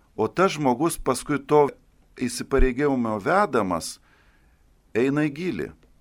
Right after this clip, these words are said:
Jis stiprėja.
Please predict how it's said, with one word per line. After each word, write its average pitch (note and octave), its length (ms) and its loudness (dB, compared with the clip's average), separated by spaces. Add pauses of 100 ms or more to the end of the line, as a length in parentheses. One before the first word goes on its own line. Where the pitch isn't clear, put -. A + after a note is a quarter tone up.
(800)
Jis - 500 -4 (200)
stiprėja. B2+ 800 -2